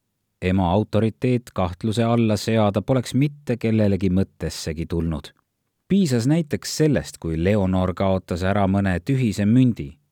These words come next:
Seepeale aga läks sellest sõna otseses mõttes hulluks. Kõigepealt ta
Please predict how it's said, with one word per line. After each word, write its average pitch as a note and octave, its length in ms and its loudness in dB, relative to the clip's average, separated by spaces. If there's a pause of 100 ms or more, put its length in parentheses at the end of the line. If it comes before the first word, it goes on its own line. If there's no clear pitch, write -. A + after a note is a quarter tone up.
(160)
Seepeale F#2+ 680 2
aga F#2 240 0
läks - 280 -4
sellest G2+ 440 -2
sõna C3 240 4
otseses A#2 640 0
mõttes A2 460 -2 (120)
hulluks. D#2+ 500 -2 (440)
Kõigepealt D3 640 2
ta A2 140 0